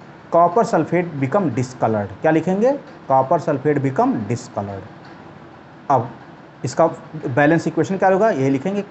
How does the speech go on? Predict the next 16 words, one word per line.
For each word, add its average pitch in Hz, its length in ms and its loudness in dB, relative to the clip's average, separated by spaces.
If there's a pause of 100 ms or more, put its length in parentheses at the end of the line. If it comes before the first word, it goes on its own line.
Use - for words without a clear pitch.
"Copper 139 260 2
sulphate 196 440 0 (520)
सी 160 100 2
यू 165 80 6
एस 165 160 2
ओ 156 60 2
फ़ोर 202 440 0
plus 147 140 2 (220)
Mg 147 380 2 (420)
is 131 180 0
equal 175 320 0
to 233 180 0 (160)
M 135 180 0
G 175 240 2
S 170 100 -4
O 175 80 0